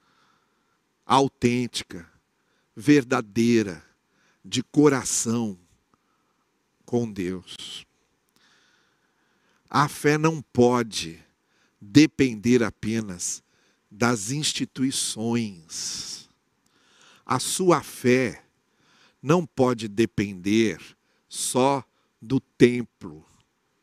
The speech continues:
do domingo, do pastor, do culto, da ceia,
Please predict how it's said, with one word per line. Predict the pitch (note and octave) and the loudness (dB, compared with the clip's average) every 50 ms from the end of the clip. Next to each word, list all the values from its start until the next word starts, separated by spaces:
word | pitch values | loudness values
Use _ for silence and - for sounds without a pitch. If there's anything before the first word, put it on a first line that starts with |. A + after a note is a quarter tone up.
| _ _ _ | _ _ _
do | - E2+ - A#2+ | -16 -6 -6 -4
domingo, | G#2+ A2 B2 B2 B2 B2 A#2+ B2+ B2+ B2+ B2+ B2 A2+ G2 F2+ E2+ D2 D#2 - _ _ _ _ _ _ _ _ _ _ _ _ _ _ _ _ _ _ | 4 6 6 6 6 0 -2 0 0 0 0 -2 -4 -6 -10 -14 -16 -16 -20 _ _ _ _ _ _ _ _ _ _ _ _ _ _ _ _ _ _
do | _ F2+ G#2+ - | _ -10 -8 -2
pastor, | - B2 A2+ A2 - - - - _ - C3+ C3 C3 B2+ A#2 G2+ - - - - - - _ _ _ _ _ _ _ _ _ _ _ _ _ _ _ _ _ | 0 2 2 2 0 -4 -8 -6 _ 6 6 8 8 6 6 4 0 -12 -20 -20 -20 -20 _ _ _ _ _ _ _ _ _ _ _ _ _ _ _ _ _
do | - G#2 B2 A#2+ - _ _ | -4 0 0 0 0 _ _
culto, | - - D3+ D3+ B2 G#2+ - _ _ - - - - _ _ _ _ _ _ _ _ _ _ _ _ _ _ _ _ _ _ _ _ _ _ _ _ _ _ | 6 8 8 8 8 4 -8 _ _ -18 -18 -18 -18 _ _ _ _ _ _ _ _ _ _ _ _ _ _ _ _ _ _ _ _ _ _ _ _ _ _
da | - F#2+ G#2 G#2+ G#2 | -4 -2 -2 0 0
ceia, | - - - - C#3+ D3 D#3 C#3 A2+ F#2+ E2 D#2+ D#2 | -2 -4 -2 4 6 8 8 6 4 -2 -8 -10 -14